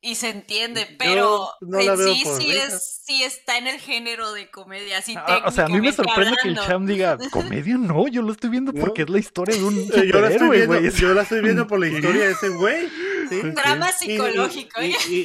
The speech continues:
Speaker 2: y, y ni siquiera, y ni siquiera veo porque no pa-, no va porque la historia vaya a centrarse en él al final, ¿sabes? Como, es, es, yo la, realmente cuando empecé One Punch Man, es, ok,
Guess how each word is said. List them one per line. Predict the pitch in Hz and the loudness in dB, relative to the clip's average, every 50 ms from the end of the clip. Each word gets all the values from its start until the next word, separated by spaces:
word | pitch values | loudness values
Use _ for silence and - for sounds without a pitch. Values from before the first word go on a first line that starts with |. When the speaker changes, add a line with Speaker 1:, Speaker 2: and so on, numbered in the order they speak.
| 392 508 - - - | -2 -6 -8 -4 -2
Speaker 2:
y, | 180 190 | -2 -2
y | |
ni | 170 185 170 | -2 -2 -4
siquiera, | - 175 151 135 - 156 165 175 202 214 214 175 | -4 -6 -8 -4 -2 -2 2 4 4 4 4 2
y | 175 175 | 0 -2
ni | 165 | -2
siquiera | 151 - 170 - 165 170 190 202 | -4 -6 -6 -2 0 2 4 4
veo | 202 202 208 202 | 4 4 2 2
porque | - 190 165 - 165 151 151 139 - - _ _ _ - 175 | 0 -4 -6 -4 -2 -2 -2 -4 -6 -10 _ _ _ -20 -20
no | 160 143 139 151 156 151 | -18 -10 -6 -6 -6 -2
pa-, | - 208 196 196 - - - - - - - 190 170 | 0 0 0 0 -2 -14 -20 -20 -20 -20 -14 -8 -4
no | 165 180 | -2 0
va | 175 196 202 208 | 2 2 2 2
porque | - 214 202 190 - - 175 | 2 -2 -2 -2 -4 -4 -4
la | 151 139 | -4 -4
historia | 131 131 131 156 156 170 175 | -4 -6 -6 -4 -2 -2 -2
vaya | 175 175 170 175 175 | -2 -2 0 -2 -2
a | 175 175 - 135 | -4 -6 -12 -12
centrarse | - 147 127 123 135 135 139 131 135 156 | -10 -10 -8 -6 -4 -4 -4 -4 -6 -8
en | 139 139 | -6 -4
él | 143 147 156 147 | -4 -4 -2 -4
al | 139 131 | -4 -6
final, | 131 - 107 117 135 139 127 123 | -8 -12 -10 -8 -8 -8 -8 -8
¿sabes? | - 135 139 135 | -8 -10 -10 -10
Como, | 135 - 165 160 151 - _ _ _ _ _ _ _ _ _ _ _ - - - _ _ - | -10 -12 -12 -12 -12 -16 _ _ _ _ _ _ _ _ _ _ _ -20 -20 -20 _ _ -8
es, | 120 123 127 131 - - | -8 -8 -8 -8 -12 -6
es, | 143 147 139 135 - _ _ _ - 160 160 - | -6 -6 -6 -6 -12 _ _ _ -10 -10 -10 -10
yo | - 156 143 185 208 262 285 | -8 -2 2 4 4 4 4
la, | 254 214 151 | 2 0 0
realmente | 151 160 170 180 190 208 202 220 214 | 2 2 2 2 2 2 0 0 2
cuando | 202 190 180 | 4 2 2
empecé | 156 170 139 165 156 | 2 -2 -2 -2 0
One | 151 175 180 175 | 2 2 0 0
Punch | 175 202 190 180 - | 2 -2 -2 0 0
Man, | 202 202 214 202 | -2 -2 -2 -2
es, | 135 139 143 131 135 - | -2 -2 -4 -4 -4 -8
ok, | 131 131 135 | -8 -4 -2